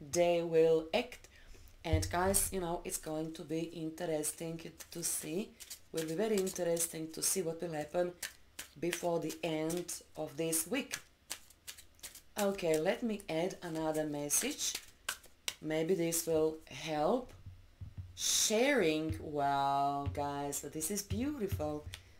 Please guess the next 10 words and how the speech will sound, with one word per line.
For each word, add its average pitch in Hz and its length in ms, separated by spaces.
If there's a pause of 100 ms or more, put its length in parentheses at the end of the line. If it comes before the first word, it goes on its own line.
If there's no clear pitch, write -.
(480)
You 226 140
can 269 240
share 180 600 (640)
your 160 240
emotions, 160 760
you 185 100
can 196 220
share 175 500
your 165 220
time, 156 580